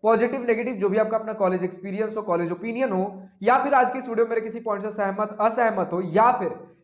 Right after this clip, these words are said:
किसी particular branch का latest updated placement data अवेलेबल हो, comment section में लिखकर बताना ना भूलें। और जो भी students किसी दूसरे engineering college से इस वीडियो को देख रहे हैं, अगर अभी तक आपके engineering college का रिव्यू video हमारे channel पर अवेलेबल नहीं है, तो डिस्क्रिप्शन में आपको Google form देखने को मिल जाएगा,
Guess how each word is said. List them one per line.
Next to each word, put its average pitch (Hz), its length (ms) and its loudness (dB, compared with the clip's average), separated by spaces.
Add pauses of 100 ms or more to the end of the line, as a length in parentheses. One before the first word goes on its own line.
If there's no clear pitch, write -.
किसी 247 220 -4
particular 254 440 2
branch 202 300 2
का 226 80 -2
latest 202 460 0
updated 185 380 -2
placement 180 380 -4
data 175 200 0
अवेलेबल 175 340 0
हो, 233 60 -2
comment 170 260 -6
section 175 280 -12
में 170 100 -6
लिखकर 165 240 -6
बताना 170 300 -2
ना 160 140 -2
भूलें। 170 380 -2
और 208 120 4
जो 247 200 6
भी 320 120 4
students 277 360 -2
किसी 262 180 -6
दूसरे 233 380 -2
engineering 240 440 -2
college 202 220 4
से 226 80 -4
इस 220 100 -8
वीडियो 202 140 2
को 202 60 4
देख 185 180 2
रहे 175 100 2
हैं, 175 60 2
अगर 202 100 2
अभी 190 100 0
तक 240 240 0
आपके 226 300 4
engineering 226 520 0
college 190 260 4
का 196 100 4
रिव्यू 185 260 0
video 190 180 0
हमारे 190 200 2
channel 190 280 0
पर 190 120 0
अवेलेबल 180 360 2
नहीं 202 240 -2
है, 180 60 0
तो 147 100 -4
डिस्क्रिप्शन 226 480 -6
में 262 80 -4
आपको 254 180 -4
Google 208 380 0
form 247 180 -2
देखने 196 280 -4
को 190 60 -4
मिल 165 100 -4
जाएगा, 160 340 0